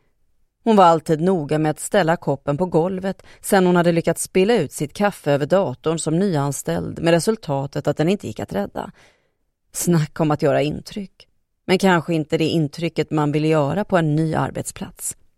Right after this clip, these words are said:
Skulle det bli en fast tjänst? Provanställningen började lida mot sitt slut och hon jobbade hårt. Det blev långa dagar och hon kände sig uppskattad av kollegorna. Visserligen var det inte drömjobbet,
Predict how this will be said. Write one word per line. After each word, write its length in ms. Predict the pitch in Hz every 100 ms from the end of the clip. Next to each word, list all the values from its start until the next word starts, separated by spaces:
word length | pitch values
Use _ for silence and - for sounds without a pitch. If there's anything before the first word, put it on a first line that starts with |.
| _ _ _ _ _ _ _ _ _ _ _ _ _ _
Skulle 360 | - - 196 175
det 120 | 180
bli 280 | 151 160 196
en 100 | 233
fast 360 | - 139 -
tjänst? 560 | - - 147 - - - _ _ _ _ _
Provanställningen 920 | 214 185 147 147 - 156 156 160 156
började 320 | 156 151 156
lida 300 | 175 208 135
mot 140 | 139 -
sitt 180 | 185
slut 520 | - - 156 165 - 160
och 60 |
hon 120 | 165
jobbade 360 | 170 220 175 165
hårt. 420 | 196 - - - - _ _ _ _
Det 100 | -
blev 200 | 170 170
långa 420 | 160 180 170 151 156
dagar 420 | 165 139 - -
och 80 | 156
hon 100 | 160
kände 280 | 175 151
sig 160 | 151 180
uppskattad 720 | 214 - - - 143 - 147
av 60 | 147
kollegorna. 600 | - 214 - - - - _ _ _ _ -
Visserligen 640 | 180 - 165 151 156 160
var 140 | 151
det 60 | 151
inte 140 | 175
drömjobbet, 720 | 131 175 196 139 147 190 185